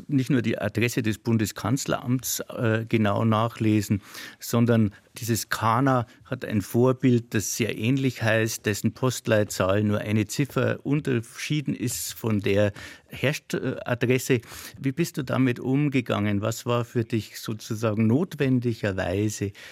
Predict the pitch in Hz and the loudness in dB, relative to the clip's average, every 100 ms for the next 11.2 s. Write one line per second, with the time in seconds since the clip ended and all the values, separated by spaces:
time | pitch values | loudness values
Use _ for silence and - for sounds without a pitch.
0 | - _ - 139 170 151 127 110 107 92 | -20 _ -2 -2 0 2 2 2 2 0
1 | 98 120 - 170 - - 180 147 139 - | -2 -4 -6 -6 -8 -8 -4 -4 -4 -4
2 | 139 147 160 156 - - - - - 123 | -2 0 0 -2 -6 -20 -20 -10 -2 0
3 | 113 - - 113 117 - 135 139 135 127 | 0 -6 -8 -4 -2 -2 -2 0 0 -2
4 | - 120 110 117 - - 123 113 107 101 | -2 -2 0 -4 -6 -6 0 2 0 -2
5 | - - - - 98 110 117 107 101 - | -6 -14 -8 -6 -2 0 0 0 -2 -6
6 | - - 104 101 92 82 - - 127 120 | -8 -4 -2 0 0 -4 -8 -14 -8 -6
7 | 139 113 113 117 104 107 98 95 - - | -4 -4 -2 0 0 0 -2 -2 -4 -6
8 | 131 - 104 - 92 110 101 147 - 113 | -6 -4 -4 -4 -6 -4 -4 -8 -8 -6
9 | 107 - - 104 117 104 101 92 104 - | -6 -6 -8 -4 0 0 0 0 -2 0
10 | 123 110 110 - 107 107 104 101 - - | 0 0 -2 -2 0 2 2 -2 -6 -14
11 | - | -8